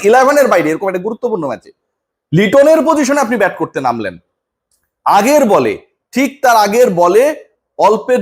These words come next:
জন্য আপনি রান আউট করালেন না ইনফর্ম সাইফ হাসানকে, বেঁচে গেল।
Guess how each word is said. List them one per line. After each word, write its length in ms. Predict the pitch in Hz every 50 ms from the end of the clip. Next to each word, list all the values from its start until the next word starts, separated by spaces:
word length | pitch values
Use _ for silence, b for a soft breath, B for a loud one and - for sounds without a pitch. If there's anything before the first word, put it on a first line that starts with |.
| 190 233
জন্য 120 | 240 233 226 226
আপনি 160 | 233 240 269 294 285 269 _ _ _ - 113 151
রান 160 | 165 185 220 254
আউট 160 | 294 294 - - -
করালেন 340 | 208 233 226 220 220 214 202 208 226
না 60 | 262 294 - - 185
ইনফর্ম 260 | 185 175 175 208 202 185 -
সাইফ 180 | 190 180 190 175 170
হাসানকে, 380 | 156 - 156 127 117 - 104 90 - - 143
বেঁচে 260 | 190 233 233 262 254 220 170
গেল। 120 | 135 110